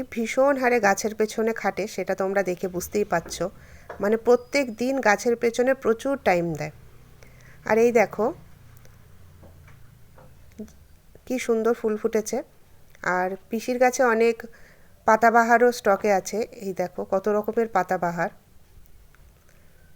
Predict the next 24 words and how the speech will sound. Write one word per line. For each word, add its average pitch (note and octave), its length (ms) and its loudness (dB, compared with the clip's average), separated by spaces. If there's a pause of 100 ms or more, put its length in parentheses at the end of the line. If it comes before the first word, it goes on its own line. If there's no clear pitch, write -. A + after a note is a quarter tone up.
(120)
এই F3 200 -4
যে F3+ 180 -6 (2000)
আমাদের C#4 300 4
বাড়ির E4 300 4
সবাই B3 260 6 (180)
ভীষণ C4 360 2
গাছ G#3+ 320 4
ভালোবাসে, G#3+ 520 0 (160)
দাদু F#3 220 0
ঠাকুমা A3 380 -2
ভালোবাসতো, G#3+ 600 2 (500)
আঙ্কেল G3 380 0
জেঠুও, G#3+ 400 2 (280)
পাপাও। G3+ 400 4 (720)
আর F#3+ 140 2
এই G#3+ 120 6
দেখো A3+ 300 4 (180)
পুঁই G#3+ 180 4
মিটুলি, F3 440 -2 (680)
এখান B3+ 300 2
থেকে D4+ 180 0
পুঁই C4 240 2
মিটুলি C4+ 400 0
নিয়ে A#3+ 240 2